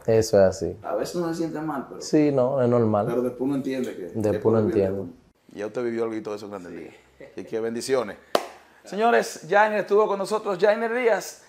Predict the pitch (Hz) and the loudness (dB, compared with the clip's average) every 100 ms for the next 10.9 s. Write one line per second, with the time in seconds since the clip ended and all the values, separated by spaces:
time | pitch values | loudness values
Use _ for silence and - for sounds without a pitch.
0 | - - 156 156 170 - 220 233 - - | -20 -2 0 2 0 4 4 4 0 -4
1 | 285 262 254 220 180 160 156 151 160 170 | -2 2 4 6 6 2 -4 -4 -4 -2
2 | 175 165 175 170 160 170 170 170 147 147 | -2 -2 -4 -6 -4 -2 0 -2 -4 -2
3 | 156 160 143 151 160 156 143 131 143 143 | -4 -4 -4 -4 -4 -6 -6 -2 0 0
4 | 143 143 139 135 147 147 135 - _ _ | -2 0 -2 -2 -4 -6 -10 -18 _ _
5 | _ 117 139 143 160 151 135 131 143 147 | _ -8 -4 0 4 4 2 -2 -6 -6
6 | 139 156 160 156 156 170 170 185 185 196 | -6 -2 0 0 0 -2 4 6 6 4
7 | 190 170 175 151 156 160 156 147 151 147 | 4 4 4 2 0 -2 -4 -4 -2 -2
8 | 131 135 127 123 117 127 139 156 147 143 | -2 -2 0 0 0 0 0 -2 -2 -2
9 | - - - - - 127 139 156 135 - | -4 -16 -20 -10 -6 -4 -4 -6 -6 -2
10 | 135 135 123 110 110 131 131 117 | -2 -2 -6 -8 -4 -4 -4 -8